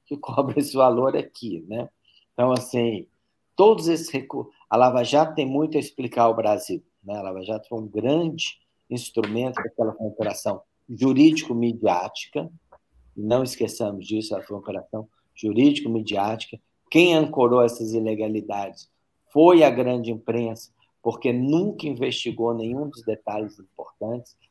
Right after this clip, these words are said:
É vergonhoso para a grande imprensa brasileira que foi um hacker que revelou tudo sem qualquer indício jornalístico, porque ninguém fez investigação sobre isso.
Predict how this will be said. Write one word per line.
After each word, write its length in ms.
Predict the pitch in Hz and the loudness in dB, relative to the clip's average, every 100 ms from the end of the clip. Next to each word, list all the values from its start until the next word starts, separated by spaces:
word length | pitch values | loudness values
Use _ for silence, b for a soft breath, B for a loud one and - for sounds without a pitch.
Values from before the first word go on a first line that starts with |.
| _ | _
É 120 | 120 | -4
vergonhoso 1200 | 110 123 185 170 151 151 127 123 156 156 113 - 78 _ _ _ _ | 0 6 6 4 2 2 2 2 4 4 2 -6 -16 _ _ _ _
para 140 | - 113 | -2 -2
a 40 | |
grande 380 | 110 131 135 120 | 0 -2 -2 -6
imprensa 420 | 113 120 123 117 | -8 -6 -6 -8
brasileira 760 | 117 113 110 113 107 107 95 - _ _ _ | -6 -4 -4 -4 -4 -4 -6 -14 _ _ _
que 360 | - 123 120 120 _ _ _ | -8 -6 -6 -10 _ _ _
foi 160 | - 127 | -4 -2
um 120 | 113 | -2
hacker 720 | 95 123 143 170 165 151 - | -4 0 2 2 -2 -8 -8
que 80 | 123 | -8
revelou 460 | 117 117 120 117 110 - | -6 -4 -2 -2 -4 -4
tudo 360 | 143 143 120 _ _ _ | -4 -4 -10 _ _ _
sem 320 | - 139 139 | -8 -8 -2
qualquer 720 | 139 135 - - 170 196 165 | 0 0 -2 2 2 2 0
indício 540 | 160 127 127 165 160 135 | -6 -2 0 0 -2 -6
jornalístico, 880 | 127 123 127 110 123 139 - - 127 | -6 -6 -6 -4 0 -2 -4 -14 -18
porque 320 | 113 - 131 | -14 -8 -8
ninguém 500 | 131 120 131 143 147 _ _ _ | -8 -6 -4 -4 -8 _ _ _
fez 280 | 131 139 123 | 2 2 2
investigação 760 | 120 117 - 104 104 110 107 - _ _ _ _ | -4 -4 -4 -4 -4 -8 -12 -14 _ _ _ _
sobre 400 | - 123 117 113 139 185 | -6 -2 0 2 2 2
isso. 260 | 117 - | 0 -6